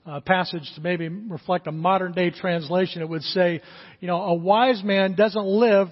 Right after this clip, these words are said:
from paycheck to paycheck devouring all he has." He sets some aside and he saves it. You know, savings and investments are something that are so important for us.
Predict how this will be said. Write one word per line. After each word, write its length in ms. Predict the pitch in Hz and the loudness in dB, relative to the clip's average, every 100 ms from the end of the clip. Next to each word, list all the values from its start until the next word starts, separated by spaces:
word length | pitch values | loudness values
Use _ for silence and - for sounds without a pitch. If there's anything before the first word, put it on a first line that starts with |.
| - | -4
from 180 | 180 | -4
paycheck 560 | 151 208 233 - 220 - | -2 0 -2 2 0 2
to 80 | 196 | -4
paycheck 680 | - 240 247 - 190 196 165 | 0 0 0 0 0 0 -4
devouring 640 | 180 202 233 226 202 190 - - | 0 2 2 0 -2 -4 -10 -14
all 220 | 208 190 | 0 2
he 160 | 190 202 | 2 0
has." 400 | 143 254 202 170 | 0 0 0 -2
He 160 | 202 185 | -4 -4
sets 420 | - 247 - - | -2 -4 -4 -6
some 160 | 254 240 | -6 -4
aside 500 | 233 - 180 170 180 - - _ | -6 -4 -2 -2 -4 -12 -20 _
and 80 | 214 | -12
he 60 | 233 | -10
saves 520 | - 302 320 247 - | -8 -6 -6 -8 -10
it. 220 | - _ _ _ _ _ _ _ _ _ | -14 _ _ _ _ _ _ _ _ _
You 80 | 170 | -6
know, 60 | |
savings 640 | 156 - 247 247 180 151 143 | -4 0 0 0 -4 -6 -6
and 100 | 160 | -6
investments 560 | 156 170 160 151 143 | -2 -4 -4 -10 -12
are 60 | 147 | -14
something 380 | - 160 160 151 | -12 -12 -10 -10
that 100 | 147 | -10
are 100 | 139 | -6
so 440 | - 185 180 180 - _ - | -6 -4 -6 -6 -18 _ -12
important 520 | 156 139 165 160 147 | -10 -10 -12 -12 -18
for 80 | 160 | -18
us. 180 | 139 | -16